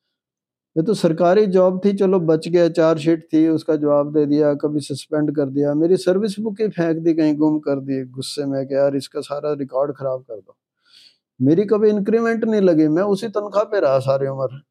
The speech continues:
So I have chosen कि मुझे साधना करनी है, मेरा कुछ भी हो जाए। अभी भी मैं private job कर रहा हूँ, सरकारी job से मैंने volunteer retirement ली। हमारे यहाँ officers लोग जो हैं,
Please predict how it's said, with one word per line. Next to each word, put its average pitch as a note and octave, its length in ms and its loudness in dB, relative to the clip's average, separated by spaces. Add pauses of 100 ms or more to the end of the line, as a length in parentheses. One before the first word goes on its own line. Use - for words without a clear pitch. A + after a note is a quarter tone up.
(2250)
So - 160 -4 (180)
I F3 120 0 (220)
have B3 240 0
chosen D#3 440 2 (360)
कि F3 60 2
मुझे A3 260 2
साधना F#3+ 400 0
करनी C#3+ 360 0
है, C#3+ 100 -2
मेरा F3 240 0
कुछ G3 300 -6
भी G#3+ 100 -4
हो C#3 140 -2
जाए। A2 240 -12 (800)
अभी F3 220 2
भी B3+ 120 2
मैं B3+ 160 2
private G3+ 380 2
job E3+ 300 2
कर D3+ 140 0
रहा B2+ 100 0
हूँ, A#2+ 220 -4 (520)
सरकारी F3+ 500 2
job G3+ 200 2
से G3+ 120 -2
मैंने G#3 240 -2
volunteer G3 640 2
retirement G3 520 2
ली। D#3 200 0
हमारे C#3 420 0
यहाँ A3 120 -4
officers F#3 760 -2
लोग E3+ 300 -2
जो F3 100 2
हैं, D3+ 300 -4